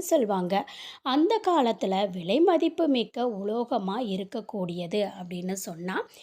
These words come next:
இந்த தங்கமும் வெள்ளியும் தாங்க. இத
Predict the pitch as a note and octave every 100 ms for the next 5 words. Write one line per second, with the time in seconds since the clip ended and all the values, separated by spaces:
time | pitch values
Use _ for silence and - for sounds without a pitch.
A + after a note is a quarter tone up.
0 | - - E4 E4+ F4 F#4 D4 G3+ G#3 G3+
1 | F3+ G3+ - F#4+ G#3+ F#3+ F3 F3 F3+ F3
2 | F3 E3+ F#3+ F#3+ F#3 - _ _ _ _
3 | _ - - _ _ _ _ _ _ _
4 | _ _ _ _ _ _ _ - - _
5 | _ _ _ _ _ - - - - _
6 | _ _ _ _ B3+